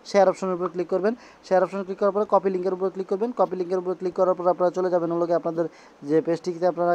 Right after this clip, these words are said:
কী করছেন, হ্যাঁ, যে পেজটির ভিতরে আপনারা হলো গিয়ে এই এটা করছেন, so সেখানে গিয়ে আপনারা কী করবেন,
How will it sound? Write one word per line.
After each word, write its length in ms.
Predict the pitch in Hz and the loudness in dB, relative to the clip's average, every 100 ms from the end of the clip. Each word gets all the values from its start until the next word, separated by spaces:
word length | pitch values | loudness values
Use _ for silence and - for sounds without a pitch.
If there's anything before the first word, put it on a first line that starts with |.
| 170 | 0
কী 80 | 170 | -4
করছেন, 240 | 180 208 240 - - - | -4 -4 -6 -10 -18 -4
হ্যাঁ, 120 | 208 170 | -4 0
যে 60 | 175 | -2
পেজটির 260 | 175 - 180 | -2 -4 -4
ভিতরে 160 | 180 185 | 2 2
আপনারা 200 | 180 180 180 | 4 4 4
হলো 120 | 180 170 | 2 2
গিয়ে 160 | 180 165 156 | 2 2 0
এই 120 | 147 139 131 131 131 131 - 165 | -2 0 -6 -8 -10 -12 -10 -6
এটা 100 | 165 | -2
করছেন, 240 | 180 180 214 208 | -2 -2 -4 -4
so 60 | 175 | -4
সেখানে 340 | 175 170 180 185 185 | -4 -4 -2 -2 0
গিয়ে 100 | 202 | 0
আপনারা 160 | 185 185 | 0 -2
কী 40 | 180 | -2
করবেন, 160 | 202 | -2